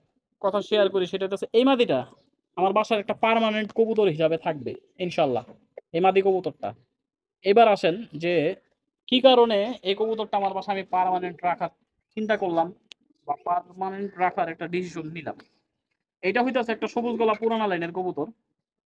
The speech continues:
আহ, যারা কবুতর, খুব ভালো লাইনের কবুতর পালক যারা, যারা আছেন, senior কবুতর পালক যারা আছেন, তারা কিন্তু এই কবুতরটা আমি যদি নাও বলি, আমি যদি বলি গোল্লা, তারপরেও কিন্তু কবুতরটা আপনারা বুঝবেন এটা কি কবুতর।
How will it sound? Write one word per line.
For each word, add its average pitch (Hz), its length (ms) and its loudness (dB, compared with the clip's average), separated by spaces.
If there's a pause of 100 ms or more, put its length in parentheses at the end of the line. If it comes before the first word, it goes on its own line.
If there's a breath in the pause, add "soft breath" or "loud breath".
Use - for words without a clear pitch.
(200)
আহ, 139 140 -6
যারা 160 260 -8
কবুতর, 196 520 -6
খুব 170 260 -10
ভালো 202 340 2
লাইনের 180 280 0
কবুতর 196 300 -4
পালক 180 260 -4
যারা, 160 260 -6
যারা 156 180 -2
আছেন, 151 340 -4
senior 196 380 -6
কবুতর 196 300 -8
পালক 185 220 -6
যারা 170 160 -2
আছেন, 175 260 -8 (460)
তারা 196 180 2
কিন্তু 233 260 -4
এই 233 60 -2
কবুতরটা 220 500 -4
আমি 202 120 -4
যদি 202 180 -8
নাও 220 280 2
বলি, 165 280 0
আমি 170 140 -16
যদি 208 120 -8
বলি 220 180 -2
গোল্লা, 208 420 0
তারপরেও 202 320 -4
কিন্তু 208 200 -8
কবুতরটা 202 320 -6
আপনারা 165 300 -8
বুঝবেন 151 380 -6 (380)
এটা 160 120 -4
কি 196 180 -10
কবুতর। 156 340 -2